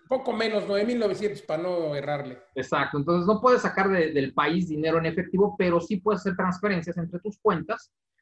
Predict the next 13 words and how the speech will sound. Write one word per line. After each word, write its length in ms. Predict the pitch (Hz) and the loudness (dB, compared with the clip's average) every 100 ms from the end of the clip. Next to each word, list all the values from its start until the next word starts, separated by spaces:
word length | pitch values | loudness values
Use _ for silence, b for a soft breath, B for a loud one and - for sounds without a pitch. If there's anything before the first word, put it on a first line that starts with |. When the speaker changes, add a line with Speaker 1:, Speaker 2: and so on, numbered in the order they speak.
| _ | _
Speaker 2:
Entonces 300 | - 175 175 | -2 0 0
necesitas 200 | 175 - | -2 -4
una 240 | 185 185 - | -2 -2 0
cuenta 260 | 170 160 | 0 0
en 100 | 151 | -2
México. 460 | 139 127 - - - _ _ | -4 -4 -8 -10 -12 _ _
Cualquier 380 | - 147 202 196 | -2 0 2 2
cuenta 320 | 208 214 220 | 2 2 2
de 100 | 202 | 0
cualquier 280 | - 135 170 | -2 0 0
banco 260 | 170 180 175 | 2 0 0
es 80 | 131 | 0
buena. 360 | 156 180 254 | 0 0 -2